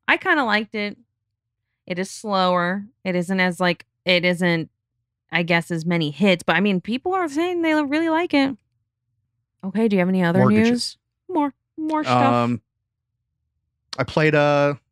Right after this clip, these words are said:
Speaker 2: played a golf tournament, a night tournament on, uh, Friday. That was fun. <laughs>
Speaker 1: Everyone turn off the podcast.
Speaker 2: They're just like, "You know what?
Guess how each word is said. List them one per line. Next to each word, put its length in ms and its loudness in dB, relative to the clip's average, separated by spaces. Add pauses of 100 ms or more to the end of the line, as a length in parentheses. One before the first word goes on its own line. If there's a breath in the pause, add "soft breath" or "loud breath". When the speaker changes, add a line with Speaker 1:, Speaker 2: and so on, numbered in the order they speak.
(360)
Speaker 2:
played 140 -2
a 40 -4
golf 440 -2
tournament, 420 -2
a 40 -8
night 240 -2
tournament 320 -8 (1080)
on, 220 -4
uh, 140 0
Friday. 340 0
That 120 -8
was 120 -16
fun. 380 -6
<laughs> 60 -20
Speaker 1:
Everyone 360 -8
turn 200 -8
off 160 -8
the 80 -14
podcast. 640 -14 (100)
Speaker 2:
They're 300 -4
just 140 -4
like, 260 0
"You 80 0
know 120 2
what? 200 2